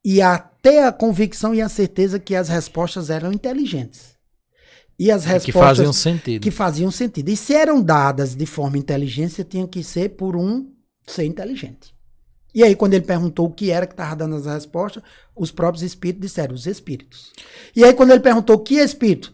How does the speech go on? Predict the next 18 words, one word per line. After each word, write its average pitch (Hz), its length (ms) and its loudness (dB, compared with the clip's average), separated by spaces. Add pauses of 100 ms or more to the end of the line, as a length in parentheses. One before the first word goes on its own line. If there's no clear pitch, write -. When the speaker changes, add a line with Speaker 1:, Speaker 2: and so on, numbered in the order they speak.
Speaker 1:
"Dos 190 240 -2
homens 190 260 -2
que 233 100 -8
habitaram 233 520 -10
a 285 60 -14
terra." - 360 -18 (1120)
Porque 190 240 -2
a 180 100 4
vida 214 260 0
continua 262 520 0
e - 20 2
nós 156 220 -2
só 170 180 0
estamos 165 400 -4
aqui 160 200 -4
sem 247 160 -6
um 285 80 -4
corpo. 151 420 -10